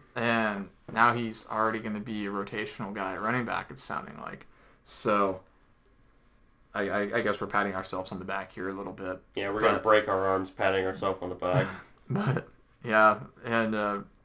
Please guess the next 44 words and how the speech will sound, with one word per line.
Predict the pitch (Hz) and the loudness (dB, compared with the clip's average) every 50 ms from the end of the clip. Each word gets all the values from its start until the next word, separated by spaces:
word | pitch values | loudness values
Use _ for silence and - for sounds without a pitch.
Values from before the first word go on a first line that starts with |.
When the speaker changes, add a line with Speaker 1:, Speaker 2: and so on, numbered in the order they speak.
| _ _ _ | _ _ _
Speaker 1:
I'm | - 104 101 101 107 | -2 0 0 0 -2
just | 107 - - | -4 -4 -2
happy | 107 101 104 - | -2 -2 -2 -4
to | 117 104 | -6 -8
see, | - - 117 110 107 113 - - - - - - - - _ - - - - | -4 -2 -2 -2 -2 -2 -4 -6 -14 -20 -20 -20 -20 -20 _ -20 -20 -10 -2
uh, | - 120 117 117 117 113 | 2 4 6 6 6 6
the | 113 113 110 107 110 - - - _ - _ - - | 6 4 4 2 0 -2 -8 -16 _ -20 _ -8 0
coaching | - 135 135 135 139 123 | 2 2 2 4 2 0
staff | - - 110 107 107 - | 0 2 2 2 2 0
able | 104 107 | -2 0
to | 104 98 | 0 0
identify | 98 - 98 104 98 - 92 92 92 92 - - _ _ _ _ _ _ - 113 | 0 0 -2 -4 -4 -2 -4 -4 -4 -4 -8 -16 _ _ _ _ _ _ -8 -6
a | 107 104 104 101 101 - - - - - | -4 -2 -2 -2 -4 -4 -6 -10 -12 -4
guy | - 98 101 101 101 | -2 0 0 0 -2
just | 101 98 - - - - - - _ _ _ _ - _ - | -4 -6 -8 -8 -8 -10 -12 -16 _ _ _ _ -20 _ -12
that's | - 101 92 - - | -10 -8 -8 -8 -6
kinda | - 110 104 101 | -4 -4 -4 -4
flying | - - 101 98 101 104 | -4 -2 -2 -2 -2 -2
under | 104 104 101 | -4 -6 -6
the | - | -6
radar | 101 95 101 104 104 98 95 98 104 - - - - | -6 -6 -4 -2 -2 -2 -2 -2 -4 -6 -10 -14 -8
on | - 107 110 104 98 | -4 -2 -2 -2 -2
the | 98 | -4
recruiting | 98 98 - 113 110 107 104 | -8 -8 -6 -4 -4 -4 -4
trail, | - - 92 95 95 95 | -6 -6 -8 -8 -8 -8
that | 98 104 98 - - | -8 -10 -12 -10 -6
they're | 110 107 104 | -4 -2 -2
able | 104 101 101 101 101 | -2 -2 -2 -4 -4
to | 101 101 | -4 -6
just | 98 - - - - - - - - - - - - _ _ _ _ - - | -6 -8 -10 -14 -16 -20 -20 -20 -20 -20 -20 -20 -20 _ _ _ _ -6 -2
go | 123 110 110 113 117 | 2 4 4 4 4
and, | 110 107 101 - - _ - - _ - - | 2 0 -2 -6 -12 _ -20 -20 _ -20 -16
and | 123 113 110 113 113 - - | -12 -10 -10 -8 -10 -6 -4
from | - 131 131 | -2 2 6
their | 135 127 | 6 6
own | 131 127 | 8 8
backyard. | 117 113 113 - 113 110 113 107 90 92 - - - - - - - - | 6 4 4 4 4 4 6 4 4 2 -4 -14 -20 -20 -20 -20 -14 -10
Uh, | 110 101 98 | -6 -6 -4
nonetheless, | - 107 95 101 98 95 95 98 | -4 -4 -6 -4 -4 -4 -4 -6
he's | - 107 | -8 -12
from | - 120 117 | -12 -12 -10
Junction | - 107 107 127 - - - | -8 -8 -8 -8 -8 -12 -14
City, | 98 - 110 107 - 110 110 113 - - - | -12 -10 -8 -8 -8 -8 -10 -14 -18 -20 -20
so | - - - 110 98 92 - | -18 -14 -10 -8 -8 -8 -8